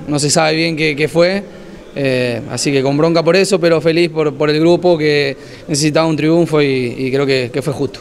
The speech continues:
Yo creo que él piensa que, que, que yo le devuelvo el combo que me pega el arquero, pero no, yo lo único que hice fue tirarle el, el líquido y no, creo yo que no lo ve, porque si no, no me echa. Pero bueno, eh, el árbitro se agarra de cualquier cosa y bueno, por eso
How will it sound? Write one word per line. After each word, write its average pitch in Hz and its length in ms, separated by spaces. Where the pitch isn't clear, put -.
Yo 269 100
creo 226 140
que 214 60
él 220 100
piensa 220 380
que, 160 300
que, 147 260
que 151 140
yo 151 520
le 151 160
devuelvo 170 420
el 156 100
combo 175 240
que 156 80
me 151 60
pega 165 140
el 156 40
arquero, 175 260
pero 147 140
no, 143 560
yo 151 140
lo 139 600
único 170 160
que 175 80
hice 180 140
fue 160 140
tirarle 165 280
el, 147 360
el 147 200
líquido 196 560
y 135 420
no, 143 200
creo 165 200
yo 180 120
que 175 80
no 165 80
lo 151 120
ve, 143 180
porque 147 120
si 123 80
no, 160 80
no 165 80
me 151 120
echa. 131 220
Pero 151 140
bueno, 135 280
eh, 127 420
el 139 100
árbitro 156 260
se 151 100
agarra 156 280
de 151 100
cualquier 147 260
cosa 175 340
y 147 60
bueno, 123 220
por 127 120
eso 135 400